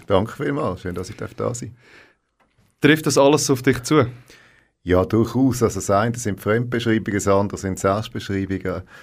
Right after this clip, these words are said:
Speaker 1: So sicher vom Musikalischen her eher bei der härteren Gangart daheim. Ähm, popkulturell sicher eher so im Nerd-Ecke zuzuordnen.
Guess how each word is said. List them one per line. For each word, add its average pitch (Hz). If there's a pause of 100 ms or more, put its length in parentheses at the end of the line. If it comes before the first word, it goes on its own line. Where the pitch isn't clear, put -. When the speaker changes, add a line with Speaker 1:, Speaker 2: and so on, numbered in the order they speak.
(180)
Speaker 1:
So 90
sicher 95
vom 92
Musikalischen 95
her 92
eher 92
bei -
der 87
härteren 90
Gangart 87
daheim. 82 (600)
Ähm, 85
popkulturell 90
sicher 95
eher 92
so 90
im 87
Nerd-Ecke 98 (100)
zuzuordnen. 92